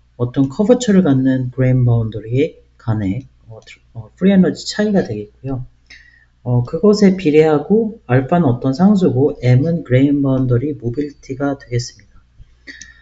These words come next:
자, 이것이 시간에 따른 그레인 사이즈의 변화인데요. 여기서는 뭐 다이아미터로 봐도 되겠습니다.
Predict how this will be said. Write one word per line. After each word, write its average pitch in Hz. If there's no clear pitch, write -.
자, 151
이것이 226
시간에 254
따른 180
그레인 160
사이즈의 160
변화인데요. 123
여기서는 170
뭐 143
다이아미터로 147
봐도 123
되겠습니다. 117